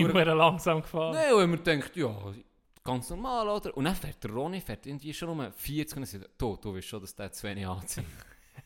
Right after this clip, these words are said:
Speaker 2: <laughs>
Speaker 1: Viel zu wenig. Nein, ich so, hä? Der hat das gerade gespürt.
Speaker 2: Ja, ja.
Speaker 1: Und es war tatsächlich so gewesen, weil mir jetzt mal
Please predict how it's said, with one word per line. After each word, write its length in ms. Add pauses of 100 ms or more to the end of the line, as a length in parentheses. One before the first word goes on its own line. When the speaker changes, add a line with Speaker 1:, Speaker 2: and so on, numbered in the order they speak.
(100)
Speaker 2:
<laughs> 440
Speaker 1:
Viel 320
zu 140
wenig. 240
Nein, 220
ich 80
so, 80
hä? 380 (120)
Der 60
hat 100
das 120
gerade 140
gespürt. 320
Speaker 2:
Ja, 160
ja. 280 (220)
Speaker 1:
Und 120
es 60
war 160
tatsächlich 380
so 240
gewesen, 220
weil 80
mir 100
jetzt 140
mal 280